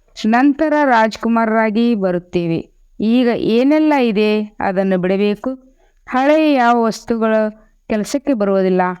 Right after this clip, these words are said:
ಆತ್ಮ ಪವಿತ್ರ ಆಗುತ್ತದೆ. ನಂತರ ಇಲ್ಲಿ ಪಾತ್ರವನ್ನು ಅಭಿನಯಿಸಲು ಕಲ್ಪದ ಹಿಂದಿನಂತೆ ಬರುತ್ತದೆ. ಎಷ್ಟು ನೀವು ಸು-, ಧಾರಣೆ ಮಾಡುತ್ತೀ, ಅಷ್ಟು ಶ್ರೇಷ್ಠ ಪದವಿ ಪಡೆಯುತ್ತೀರಿ.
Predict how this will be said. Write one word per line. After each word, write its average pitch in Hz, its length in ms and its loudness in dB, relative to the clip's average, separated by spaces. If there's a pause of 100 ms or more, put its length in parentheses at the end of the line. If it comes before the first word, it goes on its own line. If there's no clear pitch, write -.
(320)
ಆತ್ಮ 214 440 0
ಪವಿತ್ರ 196 520 -2
ಆಗುತ್ತದೆ. 190 640 0 (440)
ನಂತರ 247 480 0
ಇಲ್ಲಿ 190 580 0
ಪಾತ್ರವನ್ನು 202 720 -4
ಅಭಿನಯಿಸಲು 226 680 -2
ಕಲ್ಪದ 196 420 -4
ಹಿಂದಿನಂತೆ 202 640 0
ಬರುತ್ತದೆ. 170 560 -4 (720)
ಎಷ್ಟು 294 380 0
ನೀವು 320 200 4
ಸು-, - 340 -4 (160)
ಧಾರಣೆ 240 400 2
ಮಾಡುತ್ತೀ, 226 760 0 (320)
ಅಷ್ಟು 214 460 -4
ಶ್ರೇಷ್ಠ 220 400 -2
ಪದವಿ 208 300 -2
ಪಡೆಯುತ್ತೀರಿ. 196 760 -4